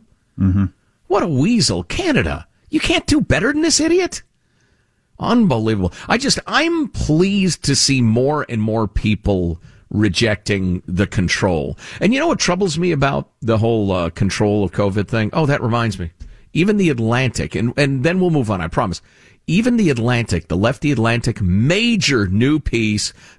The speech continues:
Speaker 2: based on major new studies saying,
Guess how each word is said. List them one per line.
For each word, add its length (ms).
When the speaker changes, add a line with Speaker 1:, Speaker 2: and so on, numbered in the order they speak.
Speaker 2:
based 320
on 260
major 420
new 180
studies 680
saying, 560